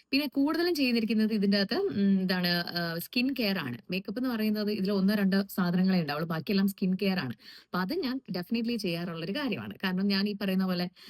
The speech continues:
ആ, പുറത്ത് പോയി, ഈ ഫേഷ്യൽ ചെയ്യല് അങ്ങനത്തെ കാര്യങ്ങളൊന്നും എൻ്റെ കല്യാണത്തിൻ്റെ സമയത്തെങ്ങാണ്ടാണ് ഞാൻ ചെയ്തിരിക്കുന്നത്, അല്ലാതെ ഞാൻ അങ്ങനെ ചെയ്യാറേ ഇല്ല.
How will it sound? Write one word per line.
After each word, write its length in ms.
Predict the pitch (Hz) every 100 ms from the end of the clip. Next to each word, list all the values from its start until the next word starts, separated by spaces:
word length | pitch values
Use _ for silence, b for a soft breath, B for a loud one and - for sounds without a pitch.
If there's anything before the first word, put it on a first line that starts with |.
| B B
ആ, 200 | 165 156 139 -
പുറത്ത് 280 | - -
പോയി, 280 | 202 196 190
ഈ 460 | 202 170 175 175 175
ഫേഷ്യൽ 380 | 185 170 196 202
ചെയ്യല് 240 | 190 185
അങ്ങനത്തെ 300 | 180 180 185 185
കാര്യങ്ങളൊന്നും 380 | 165 175 180
എൻ്റെ 140 | 196 208
കല്യാണത്തിൻ്റെ 480 | 208 196 208 220 220
സമയത്തെങ്ങാണ്ടാണ് 600 | 202 196 196 185 175 160
ഞാൻ 120 | 175
ചെയ്തിരിക്കുന്നത്, 440 | 196 156 175 170
അല്ലാതെ 160 | 180 196
ഞാൻ 80 | 190
അങ്ങനെ 160 | 190
ചെയ്യാറേ 340 | 190 175 180 196
ഇല്ല. 200 | 139